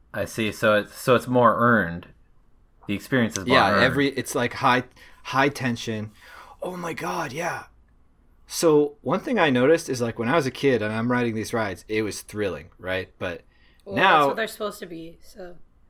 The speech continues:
Speaker 2: Yeah, but now it wasn't really that exciting because I just really trust that the rides work and, like, there's not really any fear involved
Speaker 1: Uh-huh,
Speaker 2: because
Speaker 1: here we
Speaker 2: I
Speaker 1: go.
Speaker 2: know that they're all safe.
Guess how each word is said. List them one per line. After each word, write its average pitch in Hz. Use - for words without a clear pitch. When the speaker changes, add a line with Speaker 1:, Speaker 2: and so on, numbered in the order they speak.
Speaker 2:
Yeah, 104
but 110
now 175
it 131
wasn't 139
really 127
that 113
exciting 117
because 107
I 104
just 110
really 113
trust -
that -
the 104
rides 107
work 107
and, 101
like, 95
there's 104
not 123
really 113
any 104
fear 135
involved 101
Speaker 1:
Uh-huh, 95
Speaker 2:
because 98
Speaker 1:
here 101
we 98
Speaker 2:
I 95
Speaker 1:
go. 90
Speaker 2:
know 107
that 101
they're 101
all 95
safe. -